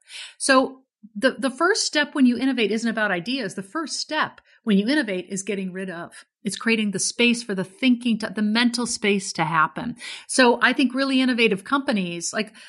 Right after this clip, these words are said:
look at Netflix and Google, who literally, I mean, these are incredibly innovative organizations, but they have simplicity efforts because they've become too busy to think. And they depend on it, like you, right? You have been very successful because you made the time for creative thinking to happen. But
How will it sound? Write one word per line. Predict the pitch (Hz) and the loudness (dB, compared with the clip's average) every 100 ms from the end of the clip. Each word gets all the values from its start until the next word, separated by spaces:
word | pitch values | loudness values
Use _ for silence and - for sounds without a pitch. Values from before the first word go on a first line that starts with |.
| - | -6
look | 233 349 359 | 2 4 4
at | 285 | 4
Netflix | 220 202 - 220 - | 6 4 2 -2 0
and | 202 | -2
Google, | 208 208 196 | 0 0 2
who | 214 | 2
literally, | 233 240 320 349 - 381 202 - - | 2 4 4 4 2 2 2 -2 4
I | |
mean, | 247 | 4
these | 269 302 | 6 2
are | 294 | -2
incredibly | 285 - - 466 466 403 | -4 -12 -6 -2 2 2
innovative | 370 349 330 | 2 0 0
organizations, | 302 294 262 - 180 208 185 185 - - - | 0 0 2 2 0 0 -4 -6 -12 -20 -4
but | - 269 | 2 2
they | 202 185 294 427 370 | 4 6 8 8 6
have | 285 | 2
simplicity | 190 208 185 190 - | 0 -2 -2 -4 -2
efforts | 170 - 185 | -4 -4 -10
because | - 220 233 202 | -8 -4 -2 -2
they've | 247 254 | -2 -2
become | 262 240 233 | -4 -2 -4
too | - 269 | -2 -2
busy | 254 254 233 208 - | -2 -4 -6 -8 -10
to | - 208 | -14 -14
think. | - 220 175 - _ _ _ _ _ _ _ _ _ _ _ _ | -12 -10 -10 -16 _ _ _ _ _ _ _ _ _ _ _ _
And | 226 214 | 4 6
they | 240 | 6
depend | 240 247 220 240 | 2 -4 -4 -2
on | 233 165 | -2 0
it, | |
like | 240 247 294 | 2 4 4
you, | 359 254 | 2 0
right? | - 202 208 | -2 0 0
You | 254 | 0
have | 269 226 | 0 0
been | 226 208 | 0 2
very | 226 226 262 | 2 2 2
successful | 262 - - 254 254 262 220 | -2 -6 -6 -4 -4 -2 -4
because | 190 208 185 | -2 -4 -4
you | 208 | -4
made | 202 202 220 220 | -4 -2 -4 -6
the | |
time | - 226 233 196 185 | -8 -4 -2 -2 -4
for | - 185 | -8 -12
creative | - - 220 214 196 | -12 -6 -2 -2 -4
thinking | - 208 190 180 170 | -8 -8 -8 -8 -8
to | - | -10
happen. | 160 175 190 - | -8 -8 -8 -6
But | - 202 | -2 -2